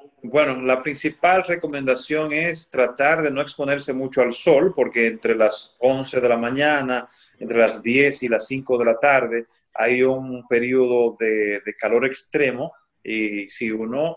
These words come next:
por ejemplo, se va a la intemperie, podría resultar quemado por ese calor, y ahí entonces el calor también sería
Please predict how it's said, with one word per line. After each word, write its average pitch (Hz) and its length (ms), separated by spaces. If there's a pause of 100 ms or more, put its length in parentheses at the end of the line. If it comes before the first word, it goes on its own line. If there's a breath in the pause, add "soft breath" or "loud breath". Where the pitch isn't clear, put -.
(120)
por 110 160
ejemplo, 139 400
se 135 160
va 127 440
a 107 320
la 104 120
intemperie, 127 800 (320 soft breath)
podría 117 560
resultar 117 640
quemado 120 640
por 107 200
ese 107 240
calor, 120 480 (240 soft breath)
y 156 400
ahí 107 240
entonces 107 560
el 101 80
calor 107 260
también 107 220
sería 104 260